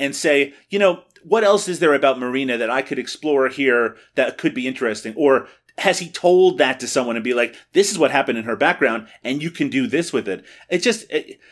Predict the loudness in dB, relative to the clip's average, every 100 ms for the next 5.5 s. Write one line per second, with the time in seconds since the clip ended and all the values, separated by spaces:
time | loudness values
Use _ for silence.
0 | _ _ _ -4 -4 -6 -6 -2 -2 2
1 | 0 0 -4 -4 0 2 4 2 2 4
2 | 4 4 4 2 2 -2 0 2 2 0
3 | -10 _ 0 0 0 -2 -4 -4 -4 -4
4 | -6 -6 -6 -8 -10 -8 -8 -8 -2 2
5 | 6 6 4 0